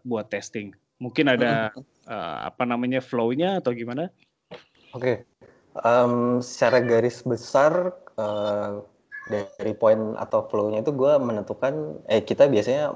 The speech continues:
Speaker 2: ada, apa ya, empat, empat poin sih step-stepnya. Jadi yang pertama kita harus nentuin dulu, eh, usernya. Nah, user ini, eh, apakah, eh, kita kayak, apa, ra-, eh, random aja atau dengan spesifik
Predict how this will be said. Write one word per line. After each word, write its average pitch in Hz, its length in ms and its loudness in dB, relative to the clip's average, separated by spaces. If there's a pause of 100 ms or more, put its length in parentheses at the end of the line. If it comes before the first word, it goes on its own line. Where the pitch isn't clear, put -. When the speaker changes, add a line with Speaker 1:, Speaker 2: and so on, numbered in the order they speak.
Speaker 2:
ada, 104 240 -2 (320)
apa - 240 -8
ya, 90 80 -4
empat, - 560 -2
empat 98 240 -4
poin 110 320 4
sih 92 160 -8 (320)
step-stepnya. - 640 -8
Jadi 101 160 -2
yang 117 80 -2
pertama 107 280 0
kita 123 280 0
harus 113 160 -8
nentuin 107 360 -2
dulu, 104 440 0 (480)
eh, 98 280 2
usernya. 101 520 0 (480)
Nah, 104 160 -8 (440)
user 104 320 2
ini, 139 520 2
eh, 101 480 -4
apakah, 101 560 0 (400)
eh, 92 340 -10 (260)
kita 107 320 0
kayak, - 200 2 (840)
apa, 98 280 0
ra-, 113 220 0
eh, 113 140 0
random 107 360 -2
aja 104 440 0 (160)
atau 123 280 -2
dengan 98 480 -4
spesifik - 640 -2